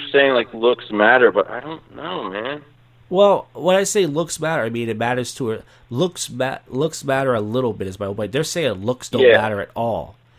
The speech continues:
Speaker 2: I'm
Speaker 1: Right,
Speaker 2: saying
Speaker 1: that's
Speaker 2: that
Speaker 1: ex-,
Speaker 2: looks
Speaker 1: that's
Speaker 2: matter at least a
Speaker 1: extreme.
Speaker 2: little bit. You can't say that, like, for example, right now, you know, I'm not gonna sit here and lie and say, "Hey, if I lost thirty pounds, I would just start getting laid like crazy."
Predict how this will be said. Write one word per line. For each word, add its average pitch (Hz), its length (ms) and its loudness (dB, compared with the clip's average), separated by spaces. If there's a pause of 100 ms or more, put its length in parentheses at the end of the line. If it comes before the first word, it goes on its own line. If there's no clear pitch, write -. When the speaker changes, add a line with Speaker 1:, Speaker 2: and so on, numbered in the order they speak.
(160)
Speaker 2:
I'm 135 140 2
Speaker 1:
Right, 143 160 6
Speaker 2:
saying 135 220 2
Speaker 1:
that's 123 120 0
Speaker 2:
that 117 200 0
Speaker 1:
ex-, 104 80 -6
Speaker 2:
looks 131 240 -2
Speaker 1:
that's 117 120 -8
Speaker 2:
matter 123 280 2
at 117 60 -2
least 123 200 -2
a 98 40 -2
Speaker 1:
extreme. 87 140 -8
Speaker 2:
little 143 220 0
bit. 95 260 -8
You 117 80 -8
can't 117 300 -6
say 107 380 -4 (560)
that, 117 200 -4
like, 120 220 -4
for 127 160 -6
example, 117 380 -2
right 107 240 -2
now, 117 480 -2 (640)
you 196 140 2
know, 110 280 0
I'm 175 100 2
not 170 120 4
gonna 107 120 -4
sit - 180 -10
here 110 100 -4
and 90 120 -6
lie 104 200 -4
and 98 120 -6
say, 95 140 -8
"Hey, 143 160 -4
if 120 160 -4
I 107 60 -2
lost 110 380 -4
thirty 95 220 -2
pounds, 104 640 -6 (400)
I - 120 -4
would 165 120 0
just 113 160 -6
start 110 220 -2
getting 95 180 -8
laid 104 160 -6
like 95 160 -8
crazy." 156 500 -6